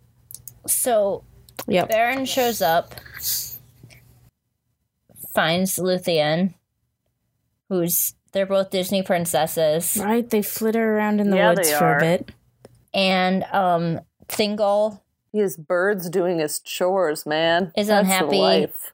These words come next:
Speaker 1: and tells Beren something about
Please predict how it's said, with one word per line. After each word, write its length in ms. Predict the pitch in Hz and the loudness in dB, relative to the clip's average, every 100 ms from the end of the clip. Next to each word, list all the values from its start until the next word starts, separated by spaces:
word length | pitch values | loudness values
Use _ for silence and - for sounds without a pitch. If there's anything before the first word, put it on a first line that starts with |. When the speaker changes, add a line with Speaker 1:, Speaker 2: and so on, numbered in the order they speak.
| _ | _
Speaker 1:
and 480 | 202 185 180 180 175 - _ _ _ _ _ - | 0 2 2 0 -4 -6 _ _ _ _ _ -6
tells 760 | 214 185 180 180 - - - - | 0 2 0 -2 -6 -6 -8 -4
Beren 440 | 190 175 170 175 | 0 2 0 -2
something 460 | 170 180 175 175 160 | -2 -2 0 -2 0
about 420 | 151 147 143 | 0 0 0